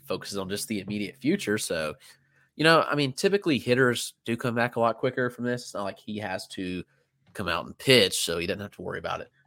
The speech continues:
his arm as much. But still, it, it, if he has a torn U C L, like, that's a pretty big deal. And it was like,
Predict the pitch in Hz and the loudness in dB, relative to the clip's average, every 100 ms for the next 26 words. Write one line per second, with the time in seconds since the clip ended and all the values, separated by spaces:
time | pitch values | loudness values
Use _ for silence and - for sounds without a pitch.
0 | _ 104 123 165 95 - 92 87 - - | _ 2 4 4 2 -4 -2 -2 -2 -14
1 | - - _ 117 - 330 - - - 151 | -20 -20 _ -2 0 2 2 2 0 0
2 | - _ _ 120 - 269 302 - 165 180 | -2 _ _ -6 0 0 0 0 2 4
3 | 160 143 120 147 190 80 82 _ _ _ | 2 0 4 6 4 2 -6 _ _ _
4 | - - 269 - 202 220 165 175 110 156 | -8 -4 -4 2 4 4 4 2 2 4
5 | 208 90 95 107 117 120 - | 4 2 -4 -4 0 0 0